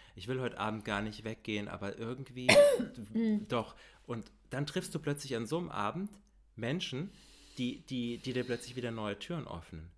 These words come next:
Speaker 1: Ja, also es ist auch
Speaker 2: Öffnen,
Speaker 1: im,
Speaker 2: ja.
Speaker 1: es geht doch im Kleinen. Also es ist jetzt nicht nur so große Entscheidungen,
Speaker 2: Na.
Speaker 1: äh, wo ziehe ich hin oder wie auch immer.
Speaker 2: Ja.
Speaker 1: Entscheidend ist, dass du den Ball ins Spiel bringst.
Speaker 2: Richtig.
Speaker 1: Weil wenn du den Ball nicht ins Spiel bringst,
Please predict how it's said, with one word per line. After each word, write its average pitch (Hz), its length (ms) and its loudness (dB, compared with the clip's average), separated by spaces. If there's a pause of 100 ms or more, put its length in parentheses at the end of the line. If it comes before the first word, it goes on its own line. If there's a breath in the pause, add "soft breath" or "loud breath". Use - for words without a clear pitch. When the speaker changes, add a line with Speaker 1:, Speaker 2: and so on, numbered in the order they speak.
(100)
Speaker 1:
Ja, 113 100 -6
also 127 160 -4
es 196 60 0
ist 190 100 -2
auch 135 60 2
Speaker 2:
Öffnen, 139 160 0
Speaker 1:
im, 170 60 -4
Speaker 2:
ja. 160 60 -4
Speaker 1:
es 151 60 -6
geht 147 160 -2
doch 135 80 -2
im 127 140 -6
Kleinen. 135 540 -4
Also 98 160 -4
es 104 60 -10
ist - 60 -8
jetzt 117 140 -6
nicht 131 160 -6
nur 127 220 -2 (300 loud breath)
so 110 140 -6
große 127 380 0
Entscheidungen, 143 760 0 (360)
Speaker 2:
Na. 117 180 0
Speaker 1:
äh, 110 100 -2
wo 104 80 -2
ziehe 101 240 -4
ich 92 100 -6
hin 143 280 0
oder 101 180 -4
wie 95 100 -4
auch 98 120 -8
immer. 175 260 -4 (140)
Speaker 2:
Ja. 160 200 -10
Speaker 1:
Entscheidend 143 480 -2
ist, 120 220 -8
dass - 200 -6
du 117 100 -10
den - 280 -10
Ball 104 200 -6
ins 104 160 -4
Spiel 85 260 -6
bringst. - 460 -16 (160)
Speaker 2:
Richtig. 165 180 -8
Speaker 1:
Weil 101 140 0
wenn 120 100 0
du 117 80 -2
den 117 160 -4
Ball 160 220 2
nicht 180 140 -2
ins 127 120 -8
Spiel 247 260 -6
bringst, 143 460 -6